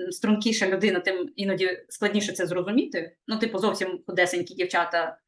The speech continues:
е, візуально виглядають, ну, не так ясно, да? Там треба придивлятися. Точно так, як і зовсім великі дівчата, там вже також треба так більш уважно дивитися. От. Але людина в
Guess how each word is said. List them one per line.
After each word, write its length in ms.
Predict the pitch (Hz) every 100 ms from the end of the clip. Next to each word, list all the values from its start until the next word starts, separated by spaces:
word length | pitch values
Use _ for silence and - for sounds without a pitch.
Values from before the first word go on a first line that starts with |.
| _ _ _
е, 320 | 180 175 170 170
візуально 640 | 185 202 208 180 175 175
виглядають, 500 | 170 185 190 185 175
ну, 100 | 202 196
не 80 | 190
так 200 | 165 -
ясно, 340 | 247 240 233
да? 120 | 240 330
Там 160 | 202
треба 220 | 196 180
придивлятися. 680 | 180 190 190 190 180 180 - 180 - -
Точно 220 | 240 240
так, 200 | 220 208
як 240 | 202 202
і 100 | 254
зовсім 340 | 214 226 220 214
великі 340 | 233 175 180
дівчата, 420 | 196 220 247 254
там 200 | 247 240 240
вже 300 | 220 226 220
також 240 | 190 196
треба 260 | 202 190 185
так 200 | 185 160 -
більш 220 | 190 180
уважно 320 | 190 175 175
дивитися. 540 | 180 175 180 180 - - _ _ _
От. 260 | 196 190 180
Але 340 | 214 269 269
людина 320 | 240 233 240
в 80 | 202